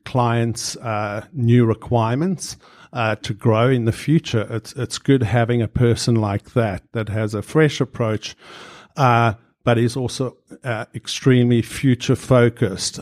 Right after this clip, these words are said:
Uh, and I think, again, that has generated a lot of energy within the group. Uh,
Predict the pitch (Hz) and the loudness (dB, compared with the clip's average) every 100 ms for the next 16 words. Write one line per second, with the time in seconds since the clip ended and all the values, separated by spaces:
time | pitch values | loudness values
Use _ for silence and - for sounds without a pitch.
0 | 123 113 110 107 - 123 117 - 151 131 | -6 -4 -2 -4 -4 -2 -2 0 -2 -2
1 | - 131 113 131 110 104 101 - 123 123 | -6 -10 -4 -2 -2 -4 -10 -6 -2 2
2 | 123 120 - - - 123 120 117 113 117 | 2 2 -2 -6 -2 0 0 -2 -4 -4
3 | 113 113 117 113 131 123 120 131 123 117 | -2 0 0 2 2 4 4 2 2 0
4 | - 120 117 - 123 196 - - _ - | 2 4 4 4 4 4 -2 -20 _ -20
5 | - _ 123 110 110 | -20 _ -4 -2 -2